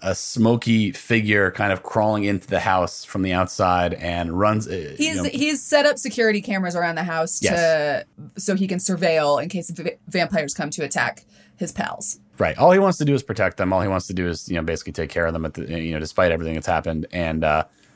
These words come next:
Speaker 1: so he blows his own cover, runs up and says, you know, and, and starts attacking the, uh, smoky, uh, special effects monster. And, uh, it turns out it's, uh, the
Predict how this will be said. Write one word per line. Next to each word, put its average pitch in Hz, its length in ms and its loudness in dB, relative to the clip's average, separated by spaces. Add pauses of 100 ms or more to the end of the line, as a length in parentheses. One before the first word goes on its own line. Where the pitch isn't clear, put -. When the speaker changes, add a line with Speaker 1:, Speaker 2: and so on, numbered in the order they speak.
Speaker 1:
so - 120 0
he 110 80 4
blows 127 300 4
his 127 140 0
own 113 160 2
cover, 95 480 2 (460)
runs 110 360 2
up 95 220 2
and 95 100 -4
says, 92 400 -2
you 98 60 -4
know, 95 240 -4
and, 95 300 -2
and 92 300 0
starts 98 340 2
attacking 95 680 0
the, 87 420 -2
uh, 80 320 2 (180)
smoky, 90 680 0 (380)
uh, 82 200 0
special 90 340 2
effects 82 260 0
monster. 82 560 0 (380)
And, 87 320 0
uh, 85 60 0
it 73 140 -4
turns 139 300 2
out 143 380 2 (460)
it's, 92 300 -6
uh, 95 440 2 (400)
the 98 500 -4